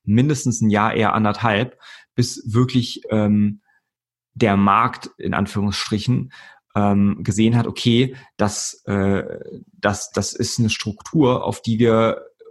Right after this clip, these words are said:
unsere Unternehmen draufgeben können. Und noch mal länger hat's gedauert, bis dann auch wirklich große Akteure, ja, wir haben jetzt einige große Kooperationspartner, große Banken, mit denen wir arbeiten, große Versicherungen, ähm, Verbände,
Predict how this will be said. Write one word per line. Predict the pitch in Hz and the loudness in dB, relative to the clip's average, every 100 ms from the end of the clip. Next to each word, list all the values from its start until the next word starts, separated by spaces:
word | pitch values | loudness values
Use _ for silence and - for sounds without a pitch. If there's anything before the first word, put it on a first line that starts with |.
| - | -12
unsere | - 123 117 110 | 0 0 2 0
Unternehmen | 113 117 113 110 | 0 2 4 4
draufgeben | 107 131 - 104 98 | 2 0 -2 -2 -2
können. | 107 90 92 - - _ - | -2 -2 -4 -10 -20 _ 0
Und | 104 | 2
noch | 113 123 | 4 2
mal | 131 117 | 2 2
länger | 104 120 139 | 2 2 2
hat's | 131 - | 0 -2
gedauert, | 120 110 117 131 - - _ | 0 2 2 -2 -6 -20 _
bis | 113 | -6
dann | 131 | -2
auch | 95 101 | -2 -2
wirklich | 120 107 | -2 -2
große | - 135 - | 0 0 0
Akteure, | - - - 104 117 151 - _ _ - | -2 -2 -2 0 0 -2 -8 _ _ -4
ja, | 107 | 0
wir | |
haben | 113 | 0
jetzt | 107 | 2
einige | 113 127 117 | 0 2 0
große | - 120 123 | 0 -2 -4
Kooperationspartner, | - 110 - 101 - 135 135 123 104 113 | -4 -2 -2 -2 0 -2 -2 -2 0 -2
große | 107 113 101 | -2 -4 -2
Banken, | 110 135 127 | 0 0 0
mit | 113 | 0
denen | 110 107 | 2 2
wir | 98 | 2
arbeiten, | 101 101 101 104 104 | 2 0 -2 -2 -4
große | 113 110 | -6 -8
Versicherungen, | - 107 123 120 107 113 117 120 - - - _ - | -6 -6 -2 0 2 0 0 -6 -20 -20 -20 _ -4
ähm, | 104 98 98 98 98 | -2 0 2 0 -2
Verbände, | - 113 107 123 123 117 117 - | -2 0 2 4 4 4 2 -4